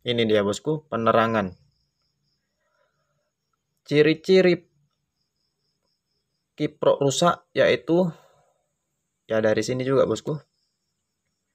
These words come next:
Tiba-tiba kadang ada motor yang lampunya langsung terang.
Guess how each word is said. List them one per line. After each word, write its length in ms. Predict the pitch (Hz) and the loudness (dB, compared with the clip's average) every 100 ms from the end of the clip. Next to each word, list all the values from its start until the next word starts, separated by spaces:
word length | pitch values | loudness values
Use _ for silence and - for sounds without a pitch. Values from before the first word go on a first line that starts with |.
| _ _ | _ _
Tiba-tiba 640 | - 104 107 113 117 127 120 | -8 -4 -4 -4 0 2 4
kadang 240 | 131 139 | 2 2
ada 320 | - 123 131 | 2 4 4
motor 640 | 127 120 - 135 135 135 135 _ _ _ _ _ _ _ _ - | 4 -2 0 0 2 0 -6 _ _ _ _ _ _ _ _ -8
yang 200 | 127 131 | -4 2
lampunya 440 | 131 - 131 135 | 0 0 0 0
langsung 480 | 127 127 127 127 - _ _ _ _ _ _ - | 0 0 -2 -4 -8 _ _ _ _ _ _ -4
terang. 500 | 123 123 139 175 | 2 6 6 4